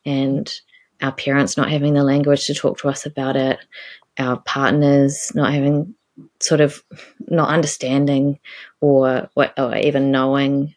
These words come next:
um, how to support us, and that being locked away somewhere. Um, and so something really magic happens when we come together, and that's essentially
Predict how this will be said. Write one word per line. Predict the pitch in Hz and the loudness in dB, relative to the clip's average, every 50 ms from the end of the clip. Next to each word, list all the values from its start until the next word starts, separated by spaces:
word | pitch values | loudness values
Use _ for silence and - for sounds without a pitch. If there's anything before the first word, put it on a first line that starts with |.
| _ - - | _ -6 -2
um, | 139 139 139 135 135 139 156 196 - _ _ - | 0 0 2 0 0 -2 -4 -8 -12 _ _ -12
how | - 156 | -6 -4
to | 151 147 | -4 -2
support | - - 143 - - 160 151 | -2 -6 -8 -6 -4 -2 -2
us, | 151 143 139 - - - - - | 0 -2 -4 -6 -12 -16 -12 -8
and | 147 147 147 143 | -6 -4 -2 -2
that | 143 143 - _ - | -2 -2 -4 _ -2
being | 143 139 139 143 143 143 | 0 0 2 2 0 2
locked | 143 143 - - - - | 2 0 0 -2 -4 -2
away | 147 143 143 143 170 180 175 | 0 0 2 2 0 0 0
somewhere. | - 151 143 143 143 139 135 135 135 151 - _ _ - - - - - - _ _ _ _ - | 0 0 2 2 2 2 2 0 0 -2 -6 _ _ -20 -20 -20 -20 -20 -20 _ _ _ _ -6
Um, | - 151 139 135 135 135 135 135 151 _ _ - - - - | -2 0 0 2 2 0 0 -2 -4 _ _ -16 -14 -4 -2
and | 151 151 147 | 0 0 0
so | - 156 147 143 143 139 139 147 - - _ _ _ _ _ _ _ _ _ _ _ _ _ _ _ - | 2 2 4 4 4 4 2 0 -4 -14 _ _ _ _ _ _ _ _ _ _ _ _ _ _ _ -8
something | - - 190 196 202 208 208 180 165 160 156 | -2 0 2 2 4 4 4 4 4 4 2
really | 156 165 165 160 156 151 143 | 4 4 6 6 6 6 4
magic | 135 135 135 139 - 139 139 - | 4 2 2 2 0 0 -2 -2
happens | - 123 - - 131 127 131 - | -6 -8 -8 -8 -8 -8 -6 -6
when | 131 139 139 | -6 -4 -4
we | 139 139 | -4 -4
come | 143 - 131 127 135 | -6 -6 -6 -8 -6
together, | - 147 147 - 139 - - 127 123 - - - - _ | -6 -8 -6 -6 -6 -6 -4 -6 -6 -6 -8 -12 -16 _
and | - 135 127 127 117 - - 190 - - - _ _ _ _ _ _ _ _ - | -6 -4 -4 -2 -2 -4 -6 -6 -10 -12 -12 _ _ _ _ _ _ _ _ 0
that's | 151 143 - - - - - - - | 0 0 0 -2 -6 -8 -10 -6 -6
essentially | - 156 - - 135 135 - 117 - 151 135 135 120 123 131 135 139 - | -4 -4 -2 -2 -2 -2 0 0 0 2 2 2 2 2 0 -2 -4 -8